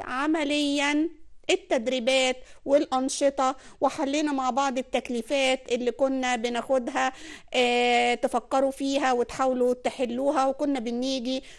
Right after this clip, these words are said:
نطبقها، آه، بالجزء العملي على تطبيق مايكروسوفت إكسل مباشرة. يبقى احنا ان شاء الله الحلقة دي بنتابع مع بعض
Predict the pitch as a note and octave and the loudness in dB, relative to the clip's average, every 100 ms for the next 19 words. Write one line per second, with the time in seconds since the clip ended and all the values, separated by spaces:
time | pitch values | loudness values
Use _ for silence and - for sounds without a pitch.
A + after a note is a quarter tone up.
0 | - C#4 D4+ A3+ G#3 C4+ B3 A3 B3+ C#4 | -4 -2 0 -2 0 0 2 2 2 0
1 | - - - - A#3+ A#3 A#3 A3+ A#3+ G#3+ | -8 -20 -8 0 2 2 0 0 -2 2
2 | C#4 C#4 - A#3 A3 A#3+ B3+ B3 B3+ B3+ | 0 0 -2 0 2 0 0 -2 -2 -4
3 | - - - A3+ A#3+ A#3+ A#3+ B3 - - | -8 -12 -4 0 2 2 0 -4 -16 -2
4 | A3 G#3+ B3 B3 A#3 A#3+ A#3 A3 A#3 A3 | -2 -2 -4 -2 -2 -4 -2 -2 0 0
5 | G#3+ - - G#3 G#3 - G#3 G3+ - C4 | 0 -4 -4 -4 -4 -6 -6 -6 -8 -4
6 | A3+ F#3 - - - - - - - - | -2 -2 -4 -12 -18 -20 -20 -20 -20 -20
7 | - - - - - - - - - - | -20 -20 -20 -20 -20 -20 -20 -20 -20 -20
8 | - G#3 - G3 A#3 C4 G#3 G3+ G#3 F#3+ | -12 -8 -8 -8 -8 -8 -6 -6 -6 -6
9 | F#3+ G3+ C4 C5 - - - - - - | -6 -2 0 -2 -6 -20 -20 -20 -10 -4
10 | A3 G#3 A3 A3 - G3 A#3 C#4+ A#4+ C#5+ | -2 -2 -2 -2 -2 -2 0 0 -2 -4
11 | - - A3 B3+ B3+ - D#4 F4+ F4 F4+ | -14 -14 -4 -2 0 0 2 2 2 2
12 | D#4+ D4+ C#4+ C4 D#4+ F4+ | 0 0 0 2 2 2